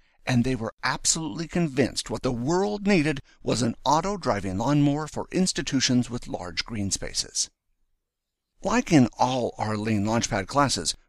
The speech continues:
we teach a combination of theory coupled with intense and immersive experiential learning outside the classroom. Students need to get out of the building and talk to ten to fifteen customers a week. Each week, we teach them about one more part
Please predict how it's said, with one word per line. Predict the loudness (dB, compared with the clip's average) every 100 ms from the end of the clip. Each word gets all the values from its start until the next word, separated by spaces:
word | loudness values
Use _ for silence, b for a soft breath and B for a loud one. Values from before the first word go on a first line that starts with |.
| -6
we | -4 -4
teach | -6 -4 -4
a | -2
combination | 0 2 2 2 2 0
of | -2
theory | -2 -2 -2 -6 -8
coupled | -6 -4 -4
with | -4 -6
intense | -4 -4 -2 2 4 4 2 -2
and | -4
immersive | -2 0 0 0 -4
experiential | -4 -6 0 4 4 4 0
learning | -2 -2 -2 -4 -2
outside | -2 0 -2 -2
the | -6
classroom. | -2 0 0 -4 -16 _ _ _ _
Students | -2 2 4 2 2
need | 2 0
to |
get | 0 -2 2
out | 2
of | 2
the | -2
building | 0 0 0 -2
and | -2
talk | -4 -4
to | -4 -4 _
ten | 0 2 2
to |
fifteen | 0 -2 0
customers | 0 0 2 2 2
a |
week. | -2 -4 -12 -20 -20 _ _ _ _ _ _ _
Each | -2 2 2 2
week, | 0 0 -2 -4
we | -2 -2
teach | -4 0 2
them | 2 0 -4
about | -4 -4 -4
one | -10 -4 0 2 2
more | 0 -2
part | -6 -2 -2 -2